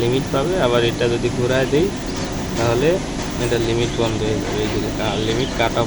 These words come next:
হয়ে যাবে। এটা কম বেশ করার জন্য আছে। আর এই দিকটাতেও সেম আর একটা ডিপ সুইচ আছে, এটাও যদি এভাবে ঘুরায় দেই,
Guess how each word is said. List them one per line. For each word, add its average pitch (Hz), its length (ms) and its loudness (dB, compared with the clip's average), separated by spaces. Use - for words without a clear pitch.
হয়ে 101 160 0
যাবে। - 140 -4
এটা 120 140 4
কম 123 220 2
বেশ 123 120 0
করার 123 260 2
জন্য 131 140 0
আছে। - 160 -2
আর 117 60 2
এই 139 120 4
দিকটাতেও 156 420 2
সেম 151 340 6
আর 139 140 4
একটা - 240 -2
ডিপ 131 180 0
সুইচ 143 280 -2
আছে, - 160 -4
এটাও 131 280 0
যদি 139 220 0
এভাবে 135 220 2
ঘুরায় 135 380 4
দেই, 156 140 2